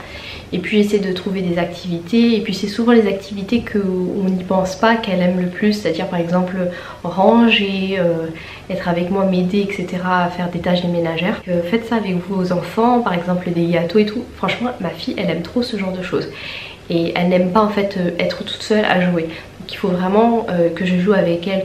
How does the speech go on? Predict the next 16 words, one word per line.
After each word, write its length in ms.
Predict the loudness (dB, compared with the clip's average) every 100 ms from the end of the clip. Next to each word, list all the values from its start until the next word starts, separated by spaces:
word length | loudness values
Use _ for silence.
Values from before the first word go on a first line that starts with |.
| -4
tout 200 | 0 0
le 80 | 0
temps. 420 | -2 0 0 -2 -8 _ _ _ _ _ _ _ _ _ _ _ _
Donc, 140 | -20 -12
faut 60 |
savoir 460 | -8 -4 -2 -4 -6
que, 320 | 0 2 2 0
euh, 520 | 0 2 2 2 0 -4 -12 -18 -20 -20 -6
mon 200 | 2 4
premier 380 | 4 4 8 10
métier 420 | 10 8 4 4
entre 180 | 4 2
guillemets 360 | 0 4 6 6
c'est 180 | 4 0
être 240 | -2 -2
influenceuse. 960 | -2 -2 -4 -4 -4 2 4 6 4